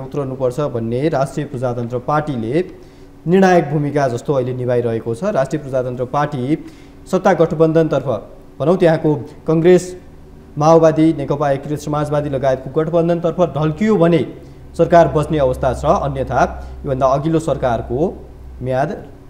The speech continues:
गुज्रिसकेको अवस्था छ, विश्वासको मत लिन सकेको अवस्था छैन। राष्ट्रपाको भूमिका त्यहाँ निर्णायक छ र मैले फेरि पनि सम्झाउन चाहेँ, सङ्घीय संरचना नै आवश्यक पर्दैन भन्ने रासोपाले अब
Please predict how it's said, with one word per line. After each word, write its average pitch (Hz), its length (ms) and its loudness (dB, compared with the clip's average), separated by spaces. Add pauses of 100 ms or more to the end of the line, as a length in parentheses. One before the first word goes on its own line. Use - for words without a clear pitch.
(320)
गुज्रिसकेको 147 600 0
अवस्था 123 280 -2
छ, 147 100 -8
विश्वासको 147 480 -2
मत 120 220 -6
लिन 127 120 -8
सकेको 127 360 -6
अवस्था 131 240 -4
छैन। 139 280 -6 (360)
राष्ट्रपाको 240 500 4
भूमिका 190 340 4
त्यहाँ 214 180 2
निर्णायक 170 460 6
छ - 80 -4
र 156 560 4 (160)
मैले 185 160 2
फेरि 190 180 2
पनि 202 120 0
सम्झाउन 135 360 -4
चाहेँ, 131 260 0 (440)
सङ्घीय 214 360 2
संरचना 202 540 2
नै 214 160 4
आवश्यक 180 460 4
पर्दैन 185 440 4
भन्ने 147 360 0
रासोपाले 147 1040 0 (1120)
अब 101 120 4